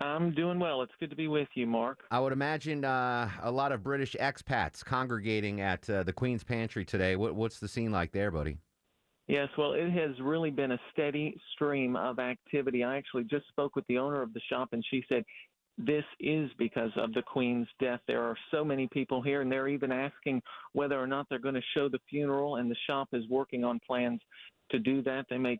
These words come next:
Speaker 1: clear out the, you know, all of the different displays and set up chairs so that everyone here can watch it. The B B C has been on nonstop here all day long as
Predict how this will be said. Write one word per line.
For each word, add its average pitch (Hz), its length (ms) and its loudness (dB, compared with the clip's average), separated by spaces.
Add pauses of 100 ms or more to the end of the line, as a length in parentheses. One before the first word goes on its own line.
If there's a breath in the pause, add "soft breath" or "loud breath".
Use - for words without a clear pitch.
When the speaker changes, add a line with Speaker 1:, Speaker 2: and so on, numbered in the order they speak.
Speaker 1:
clear 143 400 0
out 139 180 -4 (100)
the, 123 180 0 (360 loud breath)
you 135 80 -6
know, 117 160 2
all 131 160 2
of 120 60 -4
the 127 80 -2
different 120 260 -2
displays 139 640 0
and 131 180 -2
set 135 160 0
up 123 180 0
chairs 131 360 2
so 135 100 0
that 123 120 2
everyone 123 380 0
here 127 360 0 (140)
can 117 340 0
watch 117 380 0
it. 113 120 0
The 135 80 -2
B 170 160 0
B 151 240 0
C 156 200 0
has 127 200 2
been 135 180 2
on 127 300 0 (260 loud breath)
nonstop 143 840 0
here 120 300 0
all 139 260 0
day 135 240 0
long 120 480 0 (340 loud breath)
as 110 160 -2